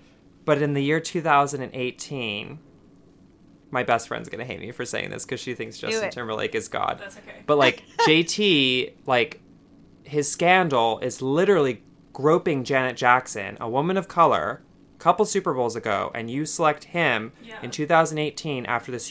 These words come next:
Speaker 1: huge movement of, like, that shit's not going down anymore. That's one thing. White male on the
Speaker 3: Mm-hmm.
Speaker 1: stage, two thousand eighteen. Like, what?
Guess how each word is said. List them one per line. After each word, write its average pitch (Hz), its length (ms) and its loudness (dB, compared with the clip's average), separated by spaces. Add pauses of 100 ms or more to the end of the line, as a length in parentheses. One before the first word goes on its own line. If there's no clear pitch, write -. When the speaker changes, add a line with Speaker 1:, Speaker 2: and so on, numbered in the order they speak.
(120)
Speaker 1:
huge 180 320 0
movement 147 680 -2
of, 123 160 -4
like, 113 360 2 (720)
that 127 200 2
shit's - 300 -2
not 123 180 2
going 120 240 -4
down 139 260 4
anymore. 117 600 -8 (600)
That's 131 220 -2
one 143 220 0
thing. 120 340 -8 (580)
White 135 360 2
male 131 520 -2 (220)
on 123 140 2
the 117 80 -6
Speaker 3:
Mm-hmm. 107 60 -6
Speaker 1:
stage, 110 440 -2
two 147 140 -6
thousand 123 320 0
eighteen. 104 600 -10 (200)
Like, 120 200 -4 (120)
what? 117 320 -2